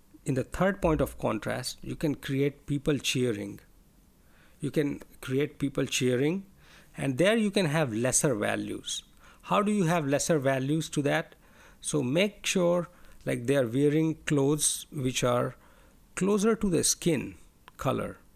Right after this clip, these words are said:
or even if they are wearing, like, red, uh, like, you know, war, um, uh, war wears, like, uh,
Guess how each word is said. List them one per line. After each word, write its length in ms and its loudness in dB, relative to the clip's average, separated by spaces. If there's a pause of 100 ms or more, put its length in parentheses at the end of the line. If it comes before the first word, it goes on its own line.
(600)
or 140 -2
even 220 2
if 120 0
they 80 2
are 180 0
wearing, 380 0
like, 240 -2
red, 460 -2 (580)
uh, 220 -2
like, 240 -4
you 80 -2
know, 260 -2
war, 460 2 (440)
um, 720 -2 (800)
uh, 60 -8 (180)
war 440 2
wears, 500 0
like, 380 -4
uh, 240 -6